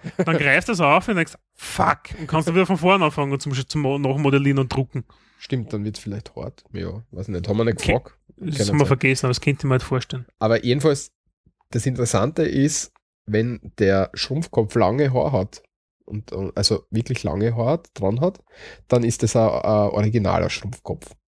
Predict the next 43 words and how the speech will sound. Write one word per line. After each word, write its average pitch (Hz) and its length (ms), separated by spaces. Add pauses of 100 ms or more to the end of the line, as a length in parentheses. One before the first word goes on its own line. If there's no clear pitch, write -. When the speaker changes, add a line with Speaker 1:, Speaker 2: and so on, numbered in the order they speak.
Speaker 2:
Hat 95 140
sie 110 80
erklärt? 113 400 (220)
Speaker 1:
Mhm. 156 320 (720)
Ich - 60
glaube, 117 160
wir 117 40
waren 113 100
drei 113 220
oder 117 100
vier 139 300
dort - 220
drin. 180 100 (120)
Speaker 2:
Mhm. 160 380 (160)
Speaker 1:
Sowas, 185 280
Speaker 2:
Genau. 151 140
Speaker 1:
ja. 160 80 (480)
Speaker 2:
Und 113 320 (200)
es - 160
hat 113 160
auch 113 100
welche 107 180
gegeben, 107 360
die 107 140
haben 98 140
kurze 147 420
Haare 139 140
gehabt, - 340
und 110 160
zwar 117 240
sind 113 260
die 107 120
dann 104 300
nachträglich 98 600
modelliert 98 420
worden. 85 240 (420)
Also 113 200
bei 104 140
denen, 120 320
die 135 100
lange 117 460
Haar 135 180
haben, 175 280